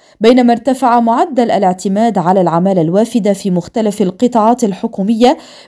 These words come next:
بسبب الفراغ الذي تركه المتقاعدون الجدد، بينما كان من الأفضل الاستمرار بالتقاعد عند الأربعة وستين عامًا،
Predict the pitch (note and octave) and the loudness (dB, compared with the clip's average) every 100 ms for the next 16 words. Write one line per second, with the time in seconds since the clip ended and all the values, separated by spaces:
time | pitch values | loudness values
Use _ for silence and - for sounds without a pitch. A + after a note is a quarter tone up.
0 | - B3+ C4 C#4 C4 C4 - C#4 D#4+ G4+ | 2 2 4 0 0 -2 -2 0 0 2
1 | B3 A3+ A3 G#3+ G3 G3+ A3+ G#3 G3+ G#3+ | 0 0 -2 -2 -2 -2 -2 -2 -2 -2
2 | A3+ G#3+ G3+ F#3 F3+ A#3 G#3+ F#3+ A#3 G#3 | -4 -2 0 2 2 2 0 0 0 2
3 | D3 - _ - - - G#3+ G#3 G3+ F#3+ | 0 -4 _ -20 -18 2 2 4 0 0
4 | A3 G#3+ F#3+ G3+ E3 - A#3+ - G3 B3 | 0 0 0 0 0 0 -2 -4 2 2
5 | E4 - - - D4 C#4+ - C4+ F#4+ A4+ | 2 -2 -10 0 2 2 0 2 2 0
6 | B3+ B3+ A3+ C4 C#4 A#3+ G3+ G3 A#3 G3+ | -2 -2 -4 0 0 0 0 0 0 0
7 | A3+ A3+ A3 F#3+ F#3+ G#3 F#3+ G#3+ F3+ D#3 | 0 2 2 2 0 -4 -4 -2 0 0
8 | G#3 C4 A#3 D4 | 2 4 2 0